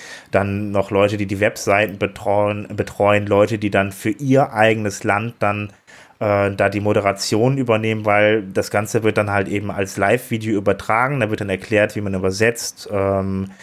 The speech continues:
äh, wo man, mit welchen Tools man arbeiten kann und so weiter und, äh, den Leuten einfach mal erklärt, wie man dann,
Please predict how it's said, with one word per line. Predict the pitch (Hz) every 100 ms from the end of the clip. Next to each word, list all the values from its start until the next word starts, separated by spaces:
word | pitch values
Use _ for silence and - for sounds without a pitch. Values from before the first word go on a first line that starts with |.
| - - -
äh, | - 101 98
wo | 104
man, | 104 104 104
mit | 101
welchen | 104 101 107 101
Tools | 98 127 123 -
man | 107
arbeiten | 101 101 104 104 101
kann | - 98
und | 101 98
so | 98
weiter | 95 92 95 98 95
und, | 92 92 92 92
äh, | -
den | 95 95
Leuten | 95 98
einfach | 101 98
mal | 95
erklärt, | 95 95 98 95 95
wie | 98
man | 98 95
dann, | 95 95 95